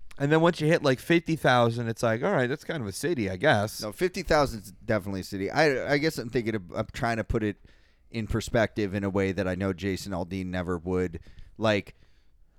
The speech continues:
Speaker 2: if you think about how many people live in, like, Mumbai,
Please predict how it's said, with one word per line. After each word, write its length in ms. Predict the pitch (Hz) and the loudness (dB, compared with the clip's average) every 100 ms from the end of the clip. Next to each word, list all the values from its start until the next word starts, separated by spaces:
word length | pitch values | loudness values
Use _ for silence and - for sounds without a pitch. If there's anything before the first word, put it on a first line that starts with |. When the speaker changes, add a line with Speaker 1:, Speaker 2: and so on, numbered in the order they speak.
| - | -4
Speaker 2:
if 140 | 143 131 | 2 4
you 80 | 131 | 4
think 120 | 151 | 4
about 160 | 160 147 | 6 6
how 80 | 143 | 6
many 140 | 135 | 4
people 360 | 113 123 120 110 | 2 2 2 2
live 200 | 113 104 | 2 2
in, 140 | 104 | 0
like, 260 | 104 98 92 | 2 0 0
Mumbai, 720 | 98 95 87 85 87 98 123 | -2 -2 -2 0 0 0 -2